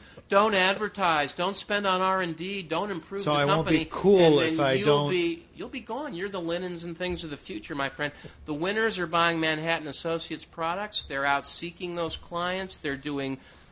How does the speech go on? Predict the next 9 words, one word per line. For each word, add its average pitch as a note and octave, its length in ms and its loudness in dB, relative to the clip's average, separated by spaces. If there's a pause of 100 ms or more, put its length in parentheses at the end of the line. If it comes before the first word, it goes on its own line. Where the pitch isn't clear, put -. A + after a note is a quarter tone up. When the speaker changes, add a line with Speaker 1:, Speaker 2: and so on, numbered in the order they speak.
(100)
Speaker 1:
low G3 380 4
teens G#3 560 -4
returns F#3+ 480 -4
on F#3 180 0
capital G3 540 -4
with D#3 160 -6
no F3 280 -4
debt, F#3+ 340 -4
Vern. C3 360 -4